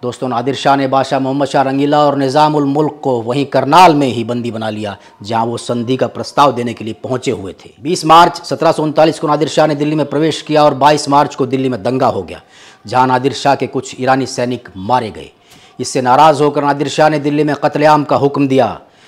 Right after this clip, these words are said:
दोस्तों, चांदनी चौक के पास एक मस्जिद है, जिसे सुनहरी मस्जिद या लाल मस्जिद कहा जाता है। ये मस्जिद आज भी वहाँ पर स्थित है। आपको बता दूं कि गुरुद्वारा श्री शीशगंज साहिब जी की दीवार से सटकर ये मस्जिद स्थित है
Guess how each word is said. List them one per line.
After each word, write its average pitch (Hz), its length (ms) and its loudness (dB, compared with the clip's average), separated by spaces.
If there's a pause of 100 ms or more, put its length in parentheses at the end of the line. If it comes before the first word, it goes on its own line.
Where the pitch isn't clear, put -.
(180)
दोस्तों, 143 280 0
चांदनी 175 460 2
चौक 170 280 2
के 160 100 2
पास 156 280 4
एक 151 140 -4
मस्जिद 147 460 -2
है, 135 220 2
जिसे 135 240 -2
सुनहरी 151 420 2
मस्जिद 156 400 -2
या 151 80 2
लाल 147 260 2
मस्जिद 147 380 -2
कहा 123 220 0
जाता 120 320 -4
है। 85 240 -14 (380)
ये 123 60 -2
मस्जिद 127 500 -2
आज 123 320 2
भी 151 240 0
वहाँ 123 320 -2
पर 117 80 -6
स्थित - 400 -12
है। 92 240 -10 (400)
आपको 127 260 4
बता 120 260 4
दूं 143 220 2
कि 110 160 -8
गुरुद्वारा 143 380 4
श्री 143 260 -2
शीशगंज 156 520 0
साहिब 143 400 2
जी 147 120 -4
की 143 120 -2
दीवार 143 340 2
से 143 120 -2
सटकर 156 400 -2
ये 143 80 0
मस्जिद 139 400 -2
स्थित 185 400 -6
है 120 180 -6